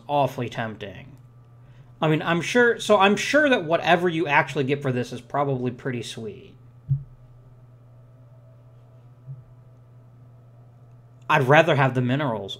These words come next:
I'll be bluntly honest with you. I'd rather have the minerals. This is two destroyers or some more robots to improve our other world or something else. So do it.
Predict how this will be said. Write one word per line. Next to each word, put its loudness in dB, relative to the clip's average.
I'll -2
be -2
bluntly -4
honest -4
with -8
you. -10
I'd -4
rather 0
have -4
the -6
minerals. -8
This -12
is -12
two -6
destroyers 0
or 4
some -8
more 2
robots 4
to -8
improve -8
our 2
other 2
world -2
or -12
something -8
else. -16
So -12
do -16
it. -20